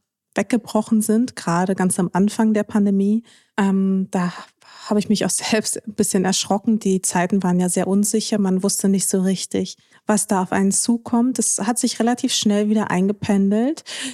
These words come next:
Die Kunden haben sich verändert, natürlich auch durch meinen anderen Fokus, denn ich habe die Pandemie auch so ein bisschen zum Anlass genommen, mich inhaltlich auch einfach stärker aufzustellen, im Sinne, dass ich eben wirklich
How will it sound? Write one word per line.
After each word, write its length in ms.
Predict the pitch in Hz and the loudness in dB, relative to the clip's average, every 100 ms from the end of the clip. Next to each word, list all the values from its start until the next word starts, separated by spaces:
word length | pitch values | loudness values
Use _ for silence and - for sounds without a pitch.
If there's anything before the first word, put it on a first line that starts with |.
| - | -10
Die 80 | - | -8
Kunden 460 | - 254 226 208 214 | 0 2 2 2 2
haben 240 | 214 214 | 2 2
sich 340 | 202 214 214 | 0 -2 -2
verändert, 600 | - 190 196 208 226 226 | -2 0 2 2 0 0
natürlich 540 | 202 202 220 202 202 - | -2 0 0 2 0 0
auch 380 | 185 196 202 - - _ _ | 0 0 -2 -10 -20 _ _
durch 300 | - 214 - | 0 0 2
meinen 520 | 202 185 185 185 180 - _ - | 0 2 2 0 -2 -6 _ -2
anderen 280 | 214 214 220 | 0 2 0
Fokus, 640 | - 208 208 - 254 - | 0 0 0 0 0 0
denn 160 | - 202 | 0 0
ich 140 | 202 208 | 0 -2
habe 80 | |
die 160 | - 202 | 0 -2
Pandemie 640 | - - 208 202 196 202 | -4 -4 0 2 2 2
auch 80 | 196 | 0
so 120 | - | 0
ein 140 | 208 202 | 0 2
bisschen 420 | 226 - - 196 | 0 0 0 0
zum 200 | - - | -2 -2
Anlass 400 | 180 208 220 - | 0 0 0 -2
genommen, 400 | 208 208 208 214 - - - - | 0 2 2 -2 -6 -20 -20 -2
mich 320 | 208 202 - | 2 2 0
inhaltlich 600 | 220 214 220 220 226 190 | 0 0 0 0 -2 -2
auch 140 | 202 - | -4 -4
einfach 400 | 208 202 208 - - _ - | -4 -2 -4 -4 -12 _ -8
stärker 540 | - - 202 202 202 | -4 0 -2 0 0
aufzustellen, 880 | 190 208 - - - 214 202 214 214 | 0 0 -2 -4 -2 0 2 2 0
im 160 | 208 196 | 0 0
Sinne, 540 | 180 196 190 185 190 - | 0 0 2 0 -4 -4
dass 160 | 196 - | -4 -2
ich 260 | 214 - 180 | -4 -4 -4
eben 440 | 180 180 185 - _ _ _ _ | 0 0 -2 -6 _ _ _ _
wirklich 600 | 185 190 - 190 - - | -2 -2 -2 -2 -4 -12